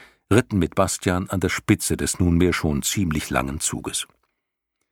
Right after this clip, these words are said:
Gegen Abend erreichten sie den Wasserfall. Und bei Einbruch der Nacht hatte der Zug die höher gelegene Ebene verlassen,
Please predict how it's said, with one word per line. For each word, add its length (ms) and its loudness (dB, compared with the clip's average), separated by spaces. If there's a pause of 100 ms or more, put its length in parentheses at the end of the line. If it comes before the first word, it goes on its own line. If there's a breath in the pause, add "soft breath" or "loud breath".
(280)
Gegen 300 0
Abend 600 -2
erreichten 540 -2
sie 140 -2
den 180 0
Wasserfall. 560 -8 (920)
Und 140 4
bei 160 4
Einbruch 340 0
der 120 -2
Nacht 420 0
hatte 200 0
der 160 0
Zug 400 0
die 180 4
höher 280 4
gelegene 520 2
Ebene 280 0
verlassen, 560 -2